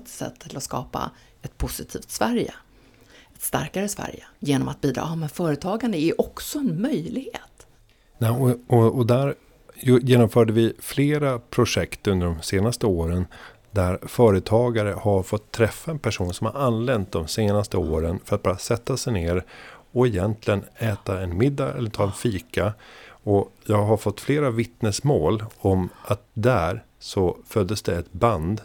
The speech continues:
Speaker 2: dem emellan. Och i ett av fallen så har jag till och med hört om att det här blev en framgångsrik ny exportmarknad. För personen hade ju
Speaker 1: Just det.
Speaker 2: naturligtvis då en ingång i en annan
Speaker 1: Ja.
Speaker 2: plats av världen och sa att den där produkten som du gör, den saknar vi på vår marknad.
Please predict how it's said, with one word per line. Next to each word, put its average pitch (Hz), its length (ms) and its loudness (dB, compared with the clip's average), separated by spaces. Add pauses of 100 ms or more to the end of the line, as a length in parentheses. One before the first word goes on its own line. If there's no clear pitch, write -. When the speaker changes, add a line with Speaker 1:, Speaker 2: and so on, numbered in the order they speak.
Speaker 2:
dem 85 200 0
emellan. 80 460 -2
Och 92 180 -4
i 90 300 -4
ett - 340 -6
av 95 80 0
fallen 92 420 -2
så - 140 -4
har 90 80 0
jag 85 80 -6 (200)
till 92 80 -6
och 92 60 -4
med 87 120 -2
hört 82 340 -4
om 82 140 -2
att 82 140 -6 (240)
det 98 120 -2
här 107 200 -4
blev 90 180 -2
en 80 80 -4
framgångsrik 85 1040 -4
ny 78 280 -2
exportmarknad. - 920 -2 (540)
För 110 100 -4
personen 110 460 2
hade 127 120 2
ju 123 60 0
Speaker 1:
Just 120 100 0
det. 120 60 0
Speaker 2:
naturligtvis 107 320 -2
då 101 100 -2
en 92 80 2
ingång 95 600 2 (320)
i - 60 -4
en 107 60 2
annan 110 120 2
Speaker 1:
Ja. 90 120 0
Speaker 2:
plats 98 200 0
av 98 80 4
världen 120 320 0
och 104 80 -2
sa 98 100 -2
att 90 60 -2 (280)
den 107 120 0
där 151 120 0
produkten - 520 -2
som - 220 -4
du 85 80 0
gör, 90 260 -2 (420)
den 90 140 -4
saknar - 500 -2
vi 110 80 -4
på - 140 -8
vår 76 160 -2
marknad. 82 520 -6